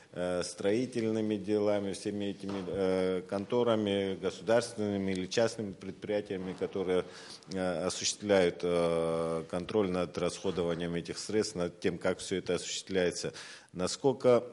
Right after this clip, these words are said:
э, вообще есть, э, уверенность, что, э,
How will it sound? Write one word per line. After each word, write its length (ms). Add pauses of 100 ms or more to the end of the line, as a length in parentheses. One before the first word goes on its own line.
э, 280
вообще 680
есть, 640
э, 260
уверенность, 840
что, 1000 (560)
э, 320